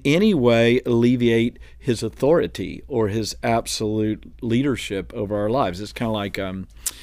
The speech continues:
when I was, uh, when Laura and I were raising our kids, that were now all adults,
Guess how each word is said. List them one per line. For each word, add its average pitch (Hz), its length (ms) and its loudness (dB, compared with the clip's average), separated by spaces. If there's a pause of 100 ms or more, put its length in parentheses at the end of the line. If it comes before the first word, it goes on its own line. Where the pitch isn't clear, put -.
(160)
when 123 140 2
I 135 120 4
was, 156 340 2
uh, 117 200 2
when 110 380 -2
Laura 120 180 4
and 143 80 4
I 120 120 4
were 113 60 4
raising 113 300 2
our 90 140 -4
kids, 135 520 0
that 117 100 -6
were 107 180 0
now 107 160 -2
all 98 240 -2
adults, 104 640 0